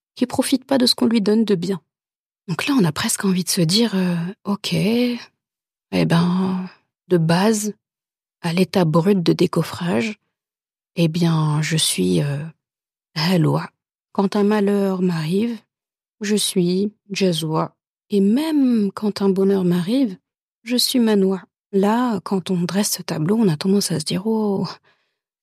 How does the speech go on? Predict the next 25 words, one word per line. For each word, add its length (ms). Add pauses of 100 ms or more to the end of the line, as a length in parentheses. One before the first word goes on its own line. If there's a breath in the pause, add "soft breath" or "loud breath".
(140)
pas 100
très 200
joyeux 380
tout 120
ça. 340 (520)
On, 180
on 120
est 80
vraiment 340
comme 180
ça, 240
d'accord, 340
mais 80
on 100
fait 160
quoi ? 240 (720)
C'est 180
notre 260
état 320 (220)
brut 500 (360)
de 120
décoffrage, 680 (160)
brut 220
de 120
pomme. 300